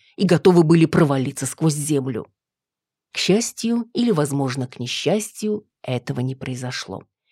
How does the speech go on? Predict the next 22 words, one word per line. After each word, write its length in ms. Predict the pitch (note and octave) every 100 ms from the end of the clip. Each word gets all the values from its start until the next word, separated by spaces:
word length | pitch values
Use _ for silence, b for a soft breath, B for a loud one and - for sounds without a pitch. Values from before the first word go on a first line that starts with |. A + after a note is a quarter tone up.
| _ _
Впереди 420 | - F#3+ F3+ A3
на 120 | C#4+
тропинку 520 | - E3 F3+ A#3 - F3
вышли 540 | D#3 E3+ - D3+ - _
Малкулинус 960 | D#3+ C#3 A#2+ B2 - G#3+ A#3 B3 B3+ - -
и 80 | F#3+
его 340 | C#3 C3+ C#3
сестра 580 | D#3 C#3+ - - A#2+ - _ -
Лауда. 720 | A2+ A2 A2 - - - - _ _
Балан 400 | - B2+ B2 B2+
сразу 500 | - - - A2+ -
узнал 400 | G2 B2 F#2+ G2+
их. 200 | F2 - _ _ _ _
Судя 300 | - D#4 A3
по 120 | D#3 D3
раскрасневшемуся 1040 | D3 - C#3+ - F3 G3 - C3 B2+ -
лицу 320 | B2+ C3 C#3
Лауды 600 | C#3 C#3+ C#3 B2+ C3 C3
и 200 | B2+ -
тяжёлому 600 | F#3+ E3 C3+ D#3 C#3+ C#3 C3+
дыханию 560 | C#3 - D3 B2 B2
Малкулинуса – 920 | A#2+ C3 G#3 - C3 A#2+ A#2 - F#2+